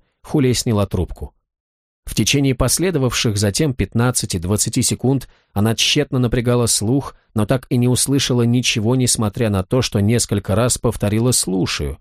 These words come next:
каждый раз все более раздраженно и нервно, пока, наконец, не замолкла напуганная. Еще несколько секунд, задержав дыхание, она прислушивалась к тишине в трубке,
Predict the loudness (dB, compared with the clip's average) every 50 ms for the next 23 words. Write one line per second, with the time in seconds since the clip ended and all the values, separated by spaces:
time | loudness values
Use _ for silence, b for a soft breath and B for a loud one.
0 | _ _ _ _ _ 0 2 2 2 2 2 2 2 2 2 2 0 -2 -2 -2
1 | -2 0 0 0 0 2 0 0 -2 0 0 0 0 2 2 2 2 2 2 0
2 | 0 0 0 0 2 2 2 2 2 2 2 2 0 0 b b b b b -6
3 | -2 -2 0 0 0 0 2 2 2 0 0 0 0 0 0 2 2 2 2 2
4 | 2 0 0 -2 -2 -2 0 0 0 -2 -2 -4 -4 -2 -2 -2 -2 -4 -6 -8
5 | -12 -16 _ _ _ _ _ _ _ _ _ _ _ _ -2 0 0 2 2 2
6 | 2 0 0 0 -2 -2 -2 -2 -2 -2 -2 -2 0 -2 -2 -2 b b b b
7 | b -2 0 2 2 2 2 2 2 0 0 0 -2 -4 -4 -2 -2 -2 0 2
8 | 2 0 0 -2 -2 0 0 0 0 0 0 0 0 0 0 -2 0 0 0 0
9 | 0 2 0 0 -2 -4 -6 -4 -2 -2 0 0 0 0 0 -2 -2 -2 -2 -2
10 | -2 -2 -2 -2 -2 b